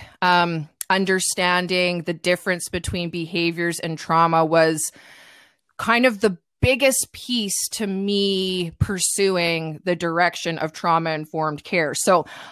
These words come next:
I was initially introduced to the subject of trauma in two thousand and eleven. And it was during my Master of Social Work program. It was my first placement, eager student, excited. And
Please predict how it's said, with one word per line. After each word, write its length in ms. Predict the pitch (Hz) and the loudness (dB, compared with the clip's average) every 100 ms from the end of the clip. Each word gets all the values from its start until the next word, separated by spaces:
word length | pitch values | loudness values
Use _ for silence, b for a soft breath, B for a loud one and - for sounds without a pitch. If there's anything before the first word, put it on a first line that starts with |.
| - | 0
I 140 | 214 | 2
was 160 | 277 285 | 2 2
initially 600 | 277 226 226 - 240 220 | 2 2 0 0 0 0
introduced 720 | 185 190 - 185 175 175 - | 0 -4 -4 -4 -2 -4 -4
to 80 | 175 | -6
the 120 | 165 | -6
subject 500 | - 170 165 170 165 | -2 -2 0 -2 -2
of 120 | 165 | -4
trauma 360 | - 170 165 160 | -2 2 2 0
in 140 | 156 | -4
two 180 | - 170 | -2 0
thousand 440 | 170 160 160 160 | 4 4 4 0
and 140 | 151 151 | -2 -2
eleven. 480 | 151 143 123 95 - b b b - | 0 0 -2 -10 -14 b b b 0
And 600 | 185 180 175 175 170 165 - | 4 4 4 2 -2 -6 -2
it 160 | 196 185 | -2 0
was 180 | 170 | -4
during 320 | 170 180 185 185 | 0 2 2 2
my 140 | 170 | 0
Master 440 | 165 180 - 208 | 2 0 0 -2
of 120 | 208 - | -4 -2
Social 400 | 185 185 214 196 | -4 -2 -2 -2
Work 220 | 214 - | -2 -2
program. 440 | 190 170 185 175 | 2 2 2 0
It 80 | 156 | -2
was 160 | 151 151 | -4 -6
my 140 | 143 - | -8 -4
first 360 | 196 214 233 - | 0 2 0 -2
placement, 560 | 226 196 202 202 185 156 - | 2 2 2 0 -2 -4 -4
eager 380 | 220 226 240 | -2 0 -2
student, 580 | 220 - 220 208 208 202 | -4 -4 -2 0 0 -2
excited. 720 | 143 - - 190 190 190 185 185 B B B - | -6 -4 2 4 6 6 4 2 B B B -2
And 280 | 180 180 | 2 2